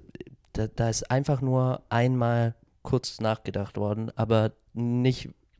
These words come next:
nicht weiter als der erste Impuls, weil die Antwort darauf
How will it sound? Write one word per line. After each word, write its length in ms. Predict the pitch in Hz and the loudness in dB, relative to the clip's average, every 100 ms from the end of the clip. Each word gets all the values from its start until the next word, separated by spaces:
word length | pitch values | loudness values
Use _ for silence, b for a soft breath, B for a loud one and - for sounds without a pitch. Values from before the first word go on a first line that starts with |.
| b b - | b b 6
nicht 240 | 151 143 | 6 8
weiter 300 | 127 127 131 | 6 8 4
als 200 | 110 - | 2 2
der 140 | 117 | 2
erste 260 | 110 113 - | 2 0 -2
Impuls, 440 | 104 - 113 113 - B B B B B _ | -2 0 0 0 -8 B B B B B _
weil 220 | - 117 117 | -2 0 0
die 140 | 117 | -2
Antwort 360 | 123 151 151 135 | -2 0 0 0
darauf 460 | 120 120 135 - | 2 2 0 -8